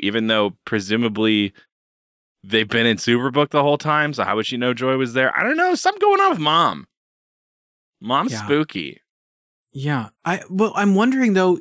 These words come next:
Speaker 2: if this was meant to be some kind of, if they were trying to do a bad metaphor for, like, uh, at first when the episode started, it was like, Mom isn't there, but there are signs that she's around us.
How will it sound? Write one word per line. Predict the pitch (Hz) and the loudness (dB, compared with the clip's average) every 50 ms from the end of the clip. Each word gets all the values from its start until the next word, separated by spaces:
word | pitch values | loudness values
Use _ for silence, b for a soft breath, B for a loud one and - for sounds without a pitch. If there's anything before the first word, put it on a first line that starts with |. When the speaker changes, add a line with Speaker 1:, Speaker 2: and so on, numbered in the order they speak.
| - | -2
Speaker 2:
if | - 165 160 - - | -4 -4 -4 -4 -4
this | - 190 180 - - | -6 -4 -4 -2 -2
was | 175 165 147 | -2 -2 0
meant | 143 143 160 190 196 | 0 0 0 -2 -2
to | - 220 190 | -4 -4 -2
be | 185 175 165 | -2 0 0
some | - - 175 165 165 | 0 0 0 -2 -2
kind | - - 165 156 151 147 | -2 -2 -2 0 0 0
of, | 139 131 123 131 - - _ | -2 -2 -6 -10 -16 -18 _
if | - 151 - | -10 -10 -4
they | - 156 151 | 0 2 2
were | 139 135 | 2 2
trying | 127 - - 139 135 143 160 | 0 0 0 0 2 2 2
to | 180 175 | 2 2
do | 170 175 175 | 2 2 2
a | 165 | 2
bad | 131 120 139 131 139 160 156 131 | 0 0 -2 -2 -2 -2 -2 -2
metaphor | 117 117 127 151 156 - - 185 190 190 190 185 | -2 -2 0 -2 -2 -2 -2 0 2 2 0 -2
for, | - - 147 139 135 | -2 -2 -2 0 0
like, | 127 123 120 113 113 113 - - _ - - _ _ _ _ _ _ _ _ _ _ - | 2 0 0 0 0 -4 -6 -18 _ -20 -20 _ _ _ _ _ _ _ _ _ _ -8
uh, | 131 123 117 113 113 110 110 107 104 107 131 _ _ _ _ _ _ _ - | -6 -4 -2 -2 -2 -4 -4 -6 -6 -8 -12 _ _ _ _ _ _ _ -6
at | 156 151 - | -6 -6 -6
first | - - - 156 160 180 180 - - | -8 -4 0 2 2 2 2 0 0
when | 170 160 | 0 0
the | 156 147 143 | 2 2 2
episode | 143 160 156 - 165 139 127 | 0 0 -2 -2 -2 -2 -4
started, | - - - 117 123 131 147 156 160 | -4 -2 0 2 2 2 2 2 2
it | 156 127 | 2 0
was | 127 127 123 | 0 -2 0
like, | 131 127 120 117 117 - - _ _ _ _ _ _ _ _ _ | 0 0 0 0 -2 -6 -18 _ _ _ _ _ _ _ _ _
Mom | - 139 135 139 151 165 180 | -8 -4 -2 0 2 2 2
isn't | 185 185 175 165 156 135 107 113 107 | 2 2 2 2 0 -2 -6 -10 -6
there, | 113 127 131 143 156 170 180 185 | -4 -2 0 0 2 2 2 2
but | 175 156 160 143 127 - | 0 0 -2 -2 0 0
there | 135 127 120 | 0 2 2
are | 113 113 | 2 0
signs | - - - 139 120 123 127 139 147 147 135 | 0 -2 -2 0 0 0 0 0 0 0 -2
that | 127 135 127 - | -4 -6 -6 -6
she's | - - 127 120 120 | -6 -4 -4 -2 -2
around | 120 107 107 110 113 120 139 165 180 | -4 -4 -2 -2 0 0 0 2 2
us. | 196 220 233 - - - - - | 0 0 0 -2 -4 -4 -6 -8